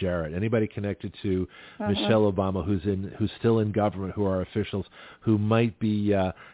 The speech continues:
Speaker 1: you know, holdovers?
Speaker 2: Past year with, uh, Obama at the mansion.
Speaker 1: Oh, isn't
Speaker 2: So
Speaker 1: that
Speaker 2: they're still, they're still working. Let me
Speaker 1: Yeah.
Speaker 2: tell you.
Speaker 1: There's, and like I s-, like I told the congressman, it's too quiet. There's something
Speaker 2: <laughs>
Speaker 1: wrong. It's just they're,
Speaker 2: Yeah.
Speaker 1: we're not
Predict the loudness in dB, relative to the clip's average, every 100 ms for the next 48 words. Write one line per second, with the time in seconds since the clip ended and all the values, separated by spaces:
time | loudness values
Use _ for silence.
0 | -8 -4 -4 0 2 4 4 4 2 0
1 | 0 -2 -4 -8 -6 -6 -6 -4 -4 -2
2 | 0 0 0 -2 -4 -4 -4 -4 -6 -14
3 | -16 _ 2 6 6 6 6 4 2 4
4 | 6 6 2 2 2 0 0 0 -2 -2
5 | -12 -14 _ -2 2 2 2 2 2 2
6 | -4 -12 _ _ 6 6 6 4 6 6
7 | 6 2 2 2 2 2 2 2 -2 0
8 | -2 -2 -2 0 6 6 6 4 -2 0
9 | 0 0 2 4 6 6 4 4 2 2
10 | 0 -2 -10 6 6 8 6 8 6